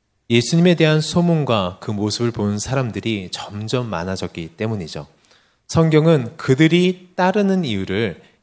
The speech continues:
행하신 표적을 보았기 때문이라고 이야기하고 있습니다. 예수님께서 앞에서 행하신 놀라운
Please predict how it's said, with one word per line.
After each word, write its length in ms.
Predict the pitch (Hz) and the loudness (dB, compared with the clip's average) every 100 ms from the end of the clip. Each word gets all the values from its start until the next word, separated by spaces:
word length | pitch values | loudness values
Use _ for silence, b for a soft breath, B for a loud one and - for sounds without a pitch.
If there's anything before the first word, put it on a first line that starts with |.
| 151 | -2
행하신 400 | 151 143 147 143 | 2 2 0 -2
표적을 580 | - 143 123 131 139 135 | 0 -2 0 0 0 -2
보았기 680 | 113 107 107 - 117 - - | -2 -2 -2 -6 -8 -8 -4
때문이라고 880 | 160 170 160 123 98 - 87 85 - _ - | -2 0 -2 -2 -4 -6 -8 -10 -14 _ -8
이야기하고 460 | 85 82 85 85 | -8 -6 -6 -6
있습니다. 520 | 80 - 78 73 73 - b b b b b | -6 -8 -10 -12 -12 -16 b b b b b
예수님께서 560 | 113 117 151 156 156 156 | 2 2 2 2 2 2
앞에서 480 | 135 - 131 147 139 | 0 -2 0 2 2
행하신 440 | 156 156 147 139 | 0 -2 -2 -4
놀라운 760 | 107 110 123 131 135 147 160 | 0 0 2 2 2 0 -2